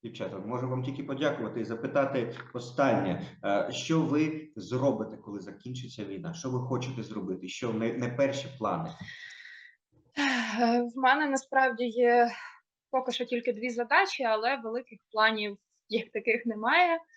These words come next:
Speaker 2: Одне з найперших, це, звичайно, що я хочу зібрати всіх своїх друзів у будинку своєї родини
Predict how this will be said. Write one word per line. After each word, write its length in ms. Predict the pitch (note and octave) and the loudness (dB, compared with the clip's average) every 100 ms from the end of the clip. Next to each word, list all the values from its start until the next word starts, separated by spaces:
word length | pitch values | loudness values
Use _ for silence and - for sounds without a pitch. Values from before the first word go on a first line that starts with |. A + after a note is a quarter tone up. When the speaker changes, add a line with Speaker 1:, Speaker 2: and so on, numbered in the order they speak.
| _ _ - | _ _ -4
Speaker 2:
Одне 260 | A3+ C4 | 2 2
з 20 | |
найперших, 500 | B3+ A#3+ A#3+ A#3+ A#3+ | 4 4 4 2 0
це, 160 | A3+ A3 | -8 -10
звичайно, 420 | A3+ - A3+ A3 | -6 0 0 0
що 160 | - G3 | -2 0
я 100 | G3 | 0
хочу 240 | A3+ A3+ A3+ | -2 -2 -6
зібрати 420 | G#3 - - G3+ | 0 4 4 4
всіх 280 | - A3 - | -10 -10 -4
своїх 360 | G#3 G3 A3 | 2 2 2
друзів 580 | G#3 A#3 A#3 G#3 G3 F#3+ | 0 2 2 4 2 2
у 440 | F#3+ G3+ G3 F#3+ - _ | -4 -2 -2 -4 -8 _
будинку 380 | A3 A3 A3+ A3+ | 0 4 4 2
своєї 540 | - - G3 G3+ G3 F3+ | -10 -8 -2 2 2 0
родини 400 | F#3+ B3 G4+ | 0 0 0